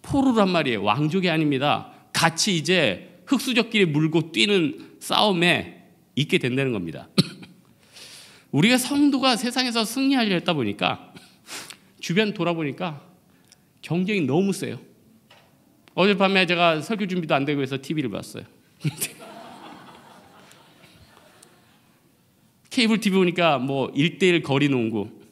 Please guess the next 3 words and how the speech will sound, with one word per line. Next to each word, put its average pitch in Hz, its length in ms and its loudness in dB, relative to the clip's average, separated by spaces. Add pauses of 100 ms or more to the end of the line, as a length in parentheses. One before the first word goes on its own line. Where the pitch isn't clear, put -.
(1000)
우리나라 165 720 2
거리에서 170 460 -2
제일로 208 800 0